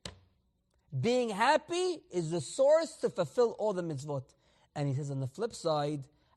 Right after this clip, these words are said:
"Atzbut ena abera." Being sad, upset, melancholy, depressed, it's not abera. Hey, we all go through hard times in life. Ulam, however,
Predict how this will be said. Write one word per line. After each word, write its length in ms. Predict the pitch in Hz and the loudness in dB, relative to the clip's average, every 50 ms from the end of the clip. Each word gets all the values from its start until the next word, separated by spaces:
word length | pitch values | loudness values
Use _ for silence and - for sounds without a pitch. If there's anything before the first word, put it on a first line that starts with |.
| _ - | _ 2
"Atzbut 680 | 165 180 180 131 - 170 165 180 294 370 381 370 - - - | 4 4 4 2 0 -8 -4 0 2 2 2 2 0 -2 -4
ena 260 | 196 226 254 262 254 | 0 0 2 2 2
abera." 680 | 226 202 202 196 165 170 170 165 214 233 190 147 123 - - _ _ _ _ _ - 143 | 2 2 2 2 2 2 2 4 4 4 2 2 -2 -6 -14 _ _ _ _ _ -10 -6
Being 280 | 135 196 247 262 254 214 | -2 0 0 2 0 -2
sad, 600 | 151 - - 240 254 269 262 247 240 240 233 - - _ - | -2 -2 0 2 2 2 2 2 0 -2 -4 -6 -10 _ -2
upset, 680 | - 175 131 - - - 262 254 233 233 - - - - _ _ _ _ - | 0 0 -2 -2 0 4 6 6 6 4 2 -4 -18 -20 _ _ _ _ -2
melancholy, 680 | 165 190 226 254 262 240 - 247 226 226 220 220 214 180 | 2 2 4 4 2 2 2 4 4 4 4 2 0 0
depressed, 540 | 170 156 - - 247 240 226 214 - - - | -2 -2 0 2 4 4 4 4 0 -4 -10
it's 100 | 139 127 | -4 0
not 160 | 185 220 277 | 2 4 6
abera. 600 | 269 233 185 147 151 147 165 196 196 160 170 190 - _ _ _ _ _ _ | 6 6 6 6 6 4 4 4 4 4 2 -2 -10 _ _ _ _ _ _
Hey, 100 | - 202 | 0 0
we 140 | 190 160 175 | 2 2 4
all 140 | 175 226 220 | 4 4 2
go 120 | 190 185 | 2 0
through 140 | 143 - 156 | -2 -2 -2
hard 180 | 147 151 151 139 | -2 -2 -2 -2
times 160 | 156 143 143 | -4 -4 -4
in 60 | 143 | -4
life. 240 | 143 135 127 123 - _ _ _ _ _ _ - | -4 -4 -4 -4 -6 _ _ _ _ _ _ -2
Ulam, 600 | 233 226 226 226 240 277 403 - 196 143 120 110 - - _ _ _ _ _ _ | 0 6 8 8 10 10 10 8 6 4 -2 -6 -8 -12 _ _ _ _ _ _
however, 560 | - 143 147 175 214 254 214 202 165 131 123 | 0 4 8 10 10 10 8 6 2 2 0